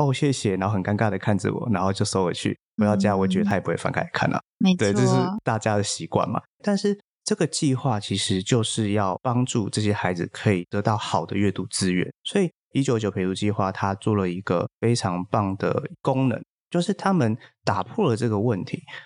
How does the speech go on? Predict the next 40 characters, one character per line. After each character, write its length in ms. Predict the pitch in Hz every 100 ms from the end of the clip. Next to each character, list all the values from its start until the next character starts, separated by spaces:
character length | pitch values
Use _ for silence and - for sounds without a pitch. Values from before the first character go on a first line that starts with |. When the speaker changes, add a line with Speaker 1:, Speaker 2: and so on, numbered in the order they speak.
| _
Speaker 1:
他 140 | 175
们 120 | 165
在 160 | 135 143
全 240 | - 104
台 200 | 104 104
湾 180 | 98 104
成 240 | 107 101 98
立 160 | 107
了 80 | 95
两 260 | 92 92 117
百 280 | 101 85 -
多 320 | 98 95 101 104
间 360 | - 101 95 104 - - _ -
陪 220 | 98 95
读 160 | 92
教 200 | 87 95
室， 360 | 85 - - - _ _ _ _ _ -
然 160 | 107
后 60 | 120
他 140 | 139
们 160 | 143 117
里 160 | 98
面 300 | 92 127 120
呢， 160 | 104 101
就 180 | 98 113
会 240 | 117 107 - _
有 240 | - 90 90
陪 180 | -
读 100 | 98
老 160 | 104 85
师 540 | 80 - 98 95 95 - _ _
去 160 | - 117
带 220 | 139 113
着 140 | 98
孩 240 | 92 90 90
子 180 | 98
去 220 | 87 - 107
做 320 | 110 98 95
阅 260 | 117 104
读， 240 | 90 120